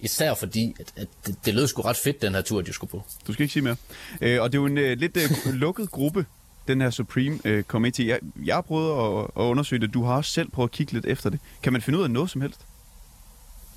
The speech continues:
Speaker 1: Nej, det eneste, man egentlig kan finde ud af, det er, hvem der står i, i spidsen for. Det er en, der hedder Al-Nassar. Øh, og så er de rigtig gode til at promovere deres, øh, hvad skal man sige, deres ambassadører.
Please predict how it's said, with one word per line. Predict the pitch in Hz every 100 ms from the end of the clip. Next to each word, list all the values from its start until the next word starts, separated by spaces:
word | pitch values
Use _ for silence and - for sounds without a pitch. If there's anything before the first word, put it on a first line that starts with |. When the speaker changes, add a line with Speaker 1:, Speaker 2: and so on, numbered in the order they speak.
| - - - - - - - - -
Speaker 1:
Nej, | 117 113 139 143 -
det | 175 196
eneste, | 214 151
man | 143
egentlig | 190 170
kan | 135
finde | 117 147
ud |
af, | 143
det | 127 170 135
er, | 127
hvem | 127 120
der | 98
står | - 98 90
i, | 90
i | 90 87
spidsen | - - 226 160
for. | 147
Det | 139 147
er |
en, | 127
der |
hedder | 101 95
Al-Nassar. | 90 90 90 - 202 233 - - - - - - -
Øh, | 135 123 120 95
og | 127
så | 190
er | 165
de | 135
rigtig | 139 - 143
gode | 156
til | -
at | 143
promovere | 123 117 104 143 117 -
deres, | 104 92 95 - -
øh, | 98 90 87 90 - - - - - - - - - - -
hvad | 113
skal | -
man | 110
sige, | - 120
deres | 120 -
ambassadører. | 123 139 147 233 226 95